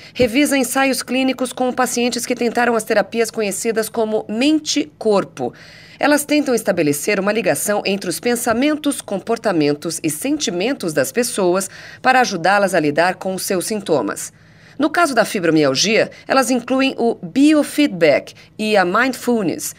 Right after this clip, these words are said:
as terapias de movimento, a terapia psicológica e as terapias de relaxamento. A revisão sistemática Cochrane avaliou sessenta e um estudos com mais de quatro mil adultos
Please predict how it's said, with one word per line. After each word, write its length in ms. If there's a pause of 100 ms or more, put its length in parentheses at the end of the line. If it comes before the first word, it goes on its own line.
(160)
as 120
terapias 440
de 80
movimento, 640 (160)
a 80
terapia 420
psicológica 1000 (160)
e 100
as 80
terapias 540
de 140
relaxamento. 1200 (480)
A 80
revisão 340
sistemática 640
Cochrane 500 (220)
avaliou 400
sessenta 560
e 120
um 100
estudos 560
com 140
mais 260
de 100
quatro 440
mil 180
adultos 560